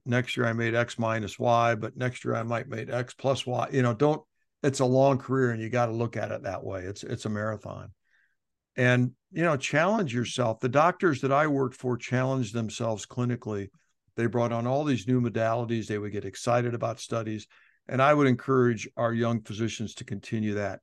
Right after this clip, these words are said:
Get excited about the work you do, 'cause it's really fascinating work and you're saving people's lives. That's really what it comes down to.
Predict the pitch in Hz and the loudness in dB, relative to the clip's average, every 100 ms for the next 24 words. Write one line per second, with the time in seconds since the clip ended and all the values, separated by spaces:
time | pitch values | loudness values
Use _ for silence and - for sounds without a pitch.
0 | _ 131 147 - 117 - 113 113 110 104 | _ 0 0 -2 -10 -6 -2 0 -2 -4
1 | 104 101 104 98 107 104 95 101 90 - | -6 -6 -8 -10 -10 -10 -10 -8 -8 -8
2 | 110 - 120 127 110 90 _ 107 107 - | -8 -4 2 4 2 -4 _ -2 -2 -2
3 | 110 101 95 90 - _ _ _ - 113 | -8 -6 -8 -10 -14 _ _ _ -4 -2
4 | 104 - 101 95 - 107 98 92 101 95 | 0 -2 -6 -6 -4 -4 -4 -6 -8 -8
5 | 95 95 90 90 - 120 - 117 101 92 | -6 -4 -4 -4 0 0 0 0 0 -4
6 | 90 - 87 85 92 85 - - | -8 -10 -10 -8 -8 -8 -10 -12